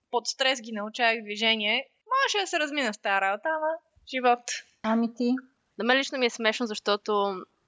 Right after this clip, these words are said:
Speaker 3: миналата година към средата прекратих, а, една връзка, която малко ме беше поставила в ситуация да се откъсна от активното действане и да си дам време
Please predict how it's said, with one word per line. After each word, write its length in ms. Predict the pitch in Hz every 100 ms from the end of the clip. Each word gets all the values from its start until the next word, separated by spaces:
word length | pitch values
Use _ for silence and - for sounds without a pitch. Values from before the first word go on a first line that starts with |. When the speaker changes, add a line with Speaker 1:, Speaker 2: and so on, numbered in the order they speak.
| _
Speaker 3:
миналата 420 | 226 226 226 214
година 440 | 196 185 190 180 202
към 120 | 190
средата 420 | - 180 185 180 -
прекратих, 560 | 180 - - 190 -
а, 300 | 185 180 175 165
една 220 | 185 180
връзка, 520 | 170 170 - - 180
която 340 | - 175 - 180
малко 260 | 190 -
ме 80 | 180
беше 500 | 185 185 196 180 185 - - - - _
поставила 440 | 208 - 214 208 196
в 60 |
ситуация 560 | - - 185 185 - 185
да 240 | 175 190
се 340 | - - 185 185
откъсна 440 | 185 - 202 214
от 100 | 196
активното 440 | - 202 196 190
действане 760 | 170 185 175 - 175 175 180 220 233
и 80 | 208
да 80 | 196
си 140 | -
дам 240 | 185 180 185
време 480 | 175 175 165 160